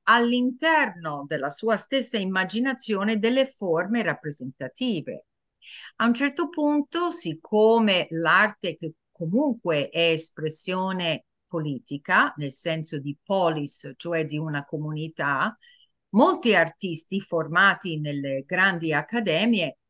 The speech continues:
hanno comunque scelto di uscire da certe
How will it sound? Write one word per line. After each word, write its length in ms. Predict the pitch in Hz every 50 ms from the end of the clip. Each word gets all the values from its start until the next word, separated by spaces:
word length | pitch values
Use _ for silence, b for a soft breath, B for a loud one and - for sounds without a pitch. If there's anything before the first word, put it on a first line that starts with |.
| _ _ _
hanno 320 | - 180 196 190 190 196 196
comunque 840 | - 269 277 277 233 220 247 285 277 - - 277 277 254 190 131 -
scelto 840 | _ - - - - - 240 233 240 254 247 240 - - 247 226 180
di 360 | 170 160 208 214 214 202 - -
uscire 800 | 202 190 170 - - - - 330 339 320 240 175 170 151 - - -
da 280 | 151 160 156 156 147 -
certe 800 | - - 208 202 196 185 185 _ _ - 185 170 160 156 -